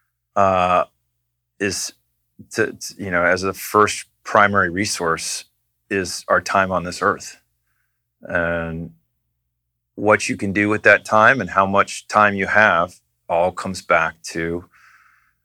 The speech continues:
your health and your nutrition. Um, you know, how, how alert you are, how creative you are, how energetic you are,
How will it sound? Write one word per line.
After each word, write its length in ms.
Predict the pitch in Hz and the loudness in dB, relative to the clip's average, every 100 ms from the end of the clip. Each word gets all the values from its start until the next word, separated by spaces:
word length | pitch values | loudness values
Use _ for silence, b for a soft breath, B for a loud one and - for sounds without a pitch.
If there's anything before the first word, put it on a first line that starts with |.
| _ | _
your 100 | 95 | -6
health 400 | 90 92 90 - - - | 4 4 4 0 -20 -14
and 100 | 90 | -6
your 140 | 92 | -6
nutrition. 460 | 95 95 - - _ _ _ _ _ | -6 -8 -10 -10 _ _ _ _ _
Um, 460 | 85 80 78 76 73 _ _ _ _ _ _ _ _ _ _ _ _ | -4 -4 -4 -6 -16 _ _ _ _ _ _ _ _ _ _ _ _
you 100 | - | -12
know, 160 | 82 87 | -8 -4
how, 720 | - 90 87 87 87 87 95 _ _ _ _ _ _ _ _ _ _ _ - | -2 0 2 4 4 2 -2 _ _ _ _ _ _ _ _ _ _ _ -2
how 300 | - 101 92 | 2 4 4
alert 260 | 90 131 | 4 2
you 160 | 123 123 | 2 4
are, 460 | 120 113 110 104 - | 8 8 8 6 4
how 160 | 90 | -6
creative 460 | - - 98 98 95 | -8 0 0 0 -2
you 180 | 101 95 | 0 4
are, 440 | 95 90 90 90 | 4 6 4 4
how 220 | - 90 67 | 0 -4 -2
energetic 600 | 85 82 87 98 92 92 | -4 -6 0 0 0 -4
you 160 | 92 | 0
are, 380 | 90 85 85 80 | 2 2 0 -4